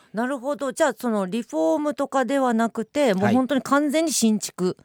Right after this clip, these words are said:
Speaker 2: そうですね。
Speaker 1: で建てたってことなんですね。
Speaker 2: うん。そうです。
Speaker 1: えー、で、コンパクトで、なんか、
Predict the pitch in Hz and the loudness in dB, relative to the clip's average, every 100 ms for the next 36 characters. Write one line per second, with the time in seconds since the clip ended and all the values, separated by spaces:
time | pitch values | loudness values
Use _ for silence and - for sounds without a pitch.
0 | _ _ - 143 87 - 92 110 302 330 | _ _ -4 -2 -2 -6 -10 -2 0 2
1 | 220 180 151 127 - 120 120 117 104 85 | 0 0 0 -2 -2 -8 -6 -4 -4 -6
2 | - 123 160 185 190 - 101 - 175 202 | -8 -4 -2 -2 -6 -8 -8 -4 2 4
3 | 202 202 208 175 - 392 381 311 196 202 | 4 4 2 0 2 2 2 0 0 -2
4 | 170 156 220 277 | -4 -4 -4 -4